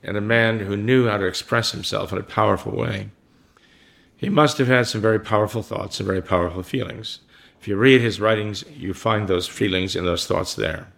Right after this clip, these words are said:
Among those feelings and those thoughts, which are very powerful in Saint Augustine, was a devotion to the heart of Jesus.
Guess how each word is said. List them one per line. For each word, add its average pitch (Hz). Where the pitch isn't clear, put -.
Among 135
those 127
feelings 98
and 104
those 135
thoughts, -
which 117
are -
very 92
powerful 117
in -
Saint 92
Augustine, -
was 135
a 165
devotion 139
to 120
the 113
heart 110
of 95
Jesus. -